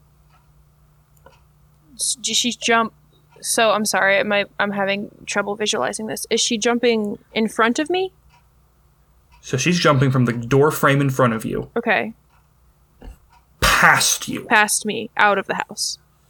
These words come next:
Speaker 2: Yes.
Speaker 1: Okay. I'm going in.
Speaker 2: You don't even stop to look at what she's jumping for?
Speaker 1: Uh, yeah, I, I probably, like, I look in the direction of, like,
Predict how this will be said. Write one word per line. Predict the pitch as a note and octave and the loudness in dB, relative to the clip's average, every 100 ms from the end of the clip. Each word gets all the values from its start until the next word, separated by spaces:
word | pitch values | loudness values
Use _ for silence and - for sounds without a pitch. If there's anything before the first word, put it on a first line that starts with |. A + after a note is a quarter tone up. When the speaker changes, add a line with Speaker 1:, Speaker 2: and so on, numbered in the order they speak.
| - _ _ _ _ | -20 _ _ _ _
Speaker 2:
Yes. | - C3+ - - - - - | 0 2 2 2 0 0 0
Speaker 1:
Okay. | A3 G3+ A2 - _ _ _ _ _ _ | 0 0 -4 -12 _ _ _ _ _ _
I'm | G#3 A#3+ | 2 4
going | G#3+ F3+ | 2 0
in. | F3+ G#3+ G#3+ _ _ _ _ _ _ _ _ _ _ _ _ _ | -4 -6 -10 _ _ _ _ _ _ _ _ _ _ _ _ _
Speaker 2:
You | D3+ D3+ | -2 0
don't | D3 | 2
even | C3 C3 | 4 2
stop | D3 B2+ | 2 2
to | C3 | 4
look | B2+ | 4
at | C3+ | 4
what | B2 | 0
she's | C3 A#2+ | 0 0
jumping | B2 A#2 C3+ | 0 0 0
for? | C#3+ D#3 - _ _ _ _ _ - _ _ _ _ | 0 -2 -6 _ _ _ _ _ -20 _ _ _ _
Speaker 1:
Uh, | A3 G#3+ G#3 F#3+ - - - | 2 4 4 4 0 -8 -14
yeah, | G#3+ A#3+ | 0 4
I, | A#3 A3+ A3+ | 6 6 2
I | |
probably, | A3+ C#4+ C#4+ A#3 | 4 4 4 4
like, | A3+ | 4
I | A#3 | 2
look | A3+ C#4+ | 2 0
in | C#4 | 0
the | A#3 | 0
direction | G#3 G3 G3 - A3 G3+ | 0 2 2 0 -2 0
of, | F#3+ F#3+ F#3 | 2 2 0
like, | F#3+ E3 E3 - | 2 2 0 -6